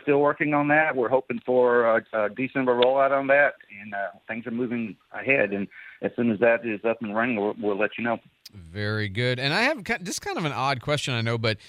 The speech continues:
Speaker 2: uh, I happened to run into, uh, one of your officers. I happened to run into his wife when we were doing the breast run, and, or walk, and walk for sure for me. Uh, <laughs> but, um, the, the, uh, the other day,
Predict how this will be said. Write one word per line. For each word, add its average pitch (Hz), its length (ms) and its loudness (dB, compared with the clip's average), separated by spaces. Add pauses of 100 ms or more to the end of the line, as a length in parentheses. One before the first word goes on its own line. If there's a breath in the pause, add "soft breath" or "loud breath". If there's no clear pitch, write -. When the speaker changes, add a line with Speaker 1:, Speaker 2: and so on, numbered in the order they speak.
(200 soft breath)
Speaker 2:
uh, 131 260 0
I - 40 2
happened 190 280 2
to 160 60 0
run 151 200 0
into, 143 380 -2
uh, 120 140 2
one 127 240 -4
of 135 100 -4
your 135 140 0
officers. 131 680 -2
I 110 160 2
happened 120 220 -2
to 120 40 -2
run 123 160 0
into 113 200 -2
his 104 200 -2
wife 127 400 -2
when 117 100 -4
we 113 60 -2
were 110 80 -2
doing 110 220 -2
the 101 60 -6
breast 120 360 -2
run, 110 320 -2 (360 soft breath)
and, 117 260 -2
or 110 220 -2
walk, 113 420 -2
and 87 220 -12 (100)
walk 98 380 -2
for 98 140 -14
sure 107 280 -4
for 107 160 -8
me. 107 220 0 (240 loud breath)
Uh, 123 420 4 (140)
<laughs> 160 160 -4
but, 160 260 2
um, 139 320 2
the, 110 480 -6
the, 95 80 -18
uh, 107 40 -16 (140)
the 127 180 -2
other 120 100 0
day, 147 180 2